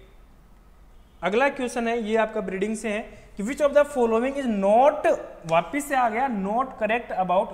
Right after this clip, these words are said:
sporophytic system of self incompatibility, there are frequent reciprocal difference, stigma surface in, uh, plumose, uh, homozygote for a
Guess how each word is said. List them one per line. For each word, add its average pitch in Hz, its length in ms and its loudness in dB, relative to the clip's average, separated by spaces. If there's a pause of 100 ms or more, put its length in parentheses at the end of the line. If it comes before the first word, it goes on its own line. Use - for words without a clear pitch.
sporophytic 214 760 -6
system 196 300 -6
of 233 140 2 (520)
self 240 240 2
incompatibility, 180 720 -4 (380)
there 208 200 2
are 220 280 2 (840)
frequent 220 640 -4 (240)
reciprocal 220 680 -4
difference, 220 440 -4 (480)
stigma 220 460 -4
surface 220 600 -4
in, 214 200 -4
uh, 175 220 0 (100)
plumose, 196 440 2 (440)
uh, 139 300 0 (380)
homozygote 208 800 2
for 196 220 0
a 196 180 -4